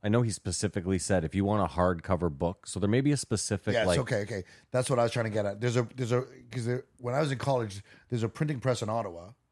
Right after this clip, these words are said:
Speaker 1: Yeah.
Speaker 2: We went and saw how books were made,
Speaker 1: Mm-hmm.
Speaker 2: and it's crazy. Like, the amount of paper.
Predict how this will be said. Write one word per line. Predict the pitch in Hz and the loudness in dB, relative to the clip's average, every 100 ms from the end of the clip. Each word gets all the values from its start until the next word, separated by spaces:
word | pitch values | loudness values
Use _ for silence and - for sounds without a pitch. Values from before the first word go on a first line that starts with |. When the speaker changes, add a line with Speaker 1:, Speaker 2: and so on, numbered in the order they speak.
| _ _ | _ _
Speaker 1:
Yeah. | 87 82 | -4 0
Speaker 2:
We | 127 | 0
went | 127 117 | 0 -4
and | |
saw | 104 120 | 0 0
how | 107 | 2
books | 98 92 113 - | 0 0 -2 -4
were | 104 | -8
made, | 92 87 87 90 - | -8 -8 -10 -12 -8
Speaker 1:
Mm-hmm. | 90 87 - - | -6 -6 -10 -10
Speaker 2:
and | 127 139 | -4 -4
it's | 139 | -4
crazy. | - - 143 147 127 82 82 85 _ _ _ _ - | -10 -4 0 2 0 -4 -12 -18 _ _ _ _ -4
Like, | 135 | 0
the | 127 | 4
amount | 143 143 139 | 4 4 2
of | - | -2
paper. | - 135 131 160 170 156 | 0 0 2 0 -2 -4